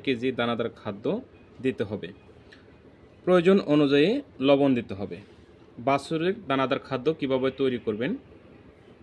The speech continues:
এই তালিকা এখন আপনাদেরকে আমি দিয়ে দিচ্ছি। গমের ভুসি নেবেন সাড়ে তিন কেজি, খেসারি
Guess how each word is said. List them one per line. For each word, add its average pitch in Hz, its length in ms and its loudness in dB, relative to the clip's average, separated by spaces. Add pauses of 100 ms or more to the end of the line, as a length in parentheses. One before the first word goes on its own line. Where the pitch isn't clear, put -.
(600)
এই 151 140 4
তালিকা 139 300 2
এখন 131 200 -6
আপনাদেরকে 120 400 -8
আমি 120 160 -4
দিয়ে 123 180 0
দিচ্ছি। 123 280 -6 (1000)
গমের 170 320 4
ভুসি 165 300 -2
নেবেন 160 200 4 (160)
সাড়ে 139 320 2
তিন 147 120 2 (100)
কেজি, 131 280 -2 (1500)
খেসারি 165 500 0